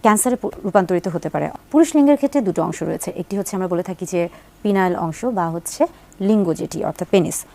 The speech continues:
এবং আরেকটি হচ্ছে স্ক্রোটাল অর্থাৎ অন্ডকোষ। এই যে দুটো অংশ রয়েছে, দুটো অংশকেই কিন্তু পরিষ্কার করতে হবে, এবং এটা পরিষ্কারের নিয়মটা খুবই স্বাভাবিক। পুরুষ লিঙ্গের ক্ষেত্রে যে ফোর স্কিন বা সামনের দিকে যে পাতলা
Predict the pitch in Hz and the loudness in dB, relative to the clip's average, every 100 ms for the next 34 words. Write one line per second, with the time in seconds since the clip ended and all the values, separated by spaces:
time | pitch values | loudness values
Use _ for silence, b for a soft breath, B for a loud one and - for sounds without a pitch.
0 | B 180 202 - 180 196 - 240 180 - | B -4 -2 0 0 0 -2 0 0 -2
1 | 254 339 - _ - - - - 226 170 | -2 -2 -4 _ -18 -14 -12 2 2 2
2 | 170 - 165 180 - 190 190 160 175 - | -2 -2 -2 -4 -2 0 0 -2 -6 -2
3 | 262 269 277 196 190 170 - 165 156 175 | 2 4 4 4 2 2 -2 -4 -4 -4
4 | 208 240 220 - 240 233 240 165 - 170 | 0 0 0 -4 -2 0 0 -2 -2 -6
5 | 165 165 170 160 175 - - - 226 214 | -6 -4 -2 -2 -2 0 -2 -2 -2 -2
6 | - 226 226 - 208 220 254 - 294 330 | -2 -4 -4 -4 -2 -2 -4 -4 2 4
7 | 330 165 165 160 175 B B B - 240 | 4 0 -2 -6 -8 B B B -4 0
8 | 262 - 190 185 175 170 180 156 - 339 | 0 -2 -4 -2 0 -2 -4 -6 -2 -2
9 | B B 180 202 233 254 208 - 226 180 | B B -4 0 2 2 0 -2 -2 -2
10 | - 190 202 214 214 233 233 170 175 | -2 -2 0 -2 -2 -2 0 -2 -2